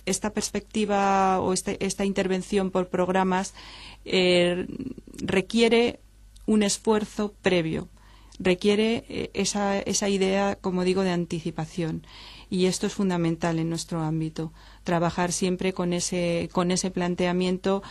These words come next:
porque además permite reflexionar sobre lo que se hace.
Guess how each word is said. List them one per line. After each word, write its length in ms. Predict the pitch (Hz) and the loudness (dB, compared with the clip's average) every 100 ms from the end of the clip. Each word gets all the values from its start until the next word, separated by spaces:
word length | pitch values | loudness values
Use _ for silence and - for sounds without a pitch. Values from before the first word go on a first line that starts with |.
| - - | -18 -4
porque 200 | 185 180 | 0 2
además 280 | 180 190 | 4 2
permite 680 | - 180 185 196 196 208 214 - | 2 2 4 2 2 2 2 -4
reflexionar 920 | 208 180 190 - 175 165 185 196 165 | -2 0 0 -2 0 2 4 2 0
sobre 260 | - 170 165 | -4 -4 -2
lo 140 | 170 | -4
que 100 | 170 | -4
se 180 | - 165 | -4 -4
hace. 360 | 170 - 170 | -6 -6 -10